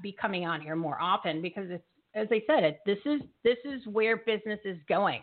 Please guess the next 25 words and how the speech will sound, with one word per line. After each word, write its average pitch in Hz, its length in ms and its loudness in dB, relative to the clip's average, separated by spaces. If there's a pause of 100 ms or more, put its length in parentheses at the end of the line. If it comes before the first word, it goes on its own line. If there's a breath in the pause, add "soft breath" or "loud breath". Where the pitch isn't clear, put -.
and 160 80 0
it's 160 180 -4
not 220 200 4
gonna 370 140 4
turn 202 340 4
back. 160 300 0 (480)
So 208 120 -2
it's 202 80 -10
just 233 200 -8
a 226 40 -4
matter 208 380 6
of, 196 140 2
do 208 80 -6
you 202 200 0
want 180 380 4
to 202 100 -4 (540)
jump 214 220 2
on 196 140 4
the 175 80 -2
train, 190 460 0 (520)
or 226 160 6
you 226 140 4
wanna 202 200 4
get 190 160 2
left 185 240 0